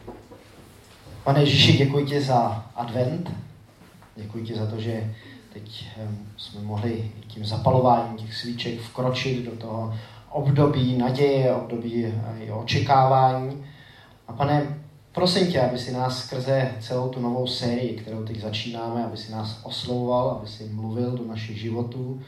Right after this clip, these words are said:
do našich srdcí a prosím tě, aby si si použil to dnešní kázání. Prosím tě, aby, eh, si mě dal moudrost, aby jsem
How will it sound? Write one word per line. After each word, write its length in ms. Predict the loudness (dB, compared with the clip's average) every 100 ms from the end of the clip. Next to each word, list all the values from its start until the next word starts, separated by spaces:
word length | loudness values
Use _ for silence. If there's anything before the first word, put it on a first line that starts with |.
| -18 -20 -20 -12
do 40 |
našich 280 | -8 -6 -8
srdcí 560 | -6 -8 -8 -8 -4
a 300 | -4 -4 -8 -16 -18 -20 _ _ _ _ _ _ _ _ _ _
prosím 300 | 0 2 4
tě, 140 | 4 2
aby 100 | 2
si 120 | -4
si 100 | -6
použil 380 | -2 -2 0 -2
to 100 | -4
dnešní 340 | -4 -4 -6
kázání. 640 | -2 -2 0 -2 -2 -8 -12 -20 -20
Prosím 300 | -18 -12 -8
tě, 140 | -6 -6
aby, 360 | -6 -6 -8 -10 -14
eh, 180 | -12
si 160 | -12 -10
mě 120 | -6
dal 180 | -4 -4
moudrost, 720 | -2 -2 0 0 -2 -8 -16 -18
aby 100 | -16
jsem 420 | -14 -10 -10 -10